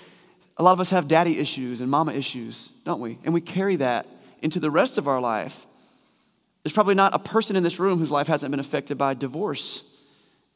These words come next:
and the breakdown of a marriage. And so conflict occurs.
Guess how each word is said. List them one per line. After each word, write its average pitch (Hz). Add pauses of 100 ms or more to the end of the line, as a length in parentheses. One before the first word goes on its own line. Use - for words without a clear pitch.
(140)
and 151
the 147
breakdown 156
of 143
a 143
marriage. - (960)
And 185
so 196
conflict 196
occurs. 185